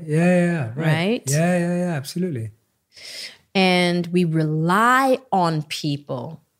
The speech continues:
Speaker 2: to confirm us.
Speaker 1: Yeah, yeah.
Speaker 2: Versus relying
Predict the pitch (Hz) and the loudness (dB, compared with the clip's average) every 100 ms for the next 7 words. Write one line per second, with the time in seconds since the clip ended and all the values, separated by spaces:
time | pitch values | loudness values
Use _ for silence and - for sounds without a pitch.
0 | _ _ _ _ _ _ _ - 170 - | _ _ _ _ _ _ _ -4 -4 -2
1 | 147 143 156 151 143 185 - - - _ | -4 -4 -4 -2 -4 -6 -8 -10 -10 _
2 | _ _ _ 107 107 107 107 - 110 - | _ _ _ -14 -10 -10 -10 -10 -12 -12
3 | 98 104 101 _ _ _ 165 165 214 240 | -12 -10 -12 _ _ _ -4 2 4 2
4 | - 170 165 165 165 - - _ _ _ | 2 2 2 0 -4 -8 -12 _ _ _
5 | _ _ _ _ _ _ _ _ _ _ | _ _ _ _ _ _ _ _ _ _
6 | _ _ _ - 156 160 160 175 190 202 | _ _ _ -4 0 2 2 2 0 0
7 | 202 202 208 214 | 0 0 -2 -6